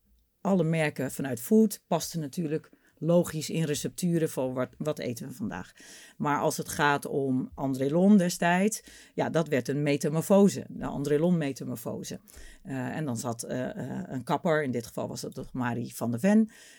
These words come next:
En die, eh, verraste iemand, die kreeg een metamorfose, een voor en een na. Eh, en dan kwam, eh, hè,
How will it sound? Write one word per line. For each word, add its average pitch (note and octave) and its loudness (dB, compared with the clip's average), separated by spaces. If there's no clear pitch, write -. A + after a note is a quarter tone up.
En G3 4
die, F3 0
eh, E3+ 0
verraste G3+ 4
iemand, D#3+ 2
die G3 -2
kreeg F#3 2
een F#3 4
metamorfose, D3 -2
een G#3+ -2
voor F3 0
en E3 0
een E3 0
na. D3+ 0
Eh, C#3+ -6
en D#3+ -4
dan C#3+ -4
kwam, C#3+ -2
eh, C3+ -4
hè, A#3 0